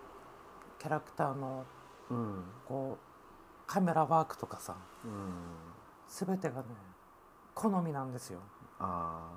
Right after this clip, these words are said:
Speaker 2: あ、そうね。
Speaker 1: うん。
Speaker 2: なんかさ、チセってさ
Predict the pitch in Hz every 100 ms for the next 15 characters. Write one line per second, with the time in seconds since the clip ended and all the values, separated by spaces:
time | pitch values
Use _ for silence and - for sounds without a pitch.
0 | 90 95 - 98 82 80 80 82 85 95
1 | - - 131 123 113 101 98 120 107 87
2 | - - - - 180 147 - 95 -